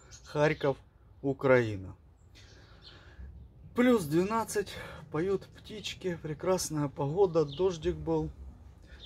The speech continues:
В общем, всё как обычно, всё как положено.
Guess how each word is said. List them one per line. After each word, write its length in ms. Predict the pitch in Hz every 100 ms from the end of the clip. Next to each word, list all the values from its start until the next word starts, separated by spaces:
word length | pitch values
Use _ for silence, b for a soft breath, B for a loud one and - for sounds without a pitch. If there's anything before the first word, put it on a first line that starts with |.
| -
В 40 | 277
общем, 300 | - 180 165
всё 180 | -
как 240 | 208 165 -
обычно, 460 | 127 117 - 123
всё 260 | 120 - 175
как 200 | 170 143
положено. 580 | - 123 107 120 110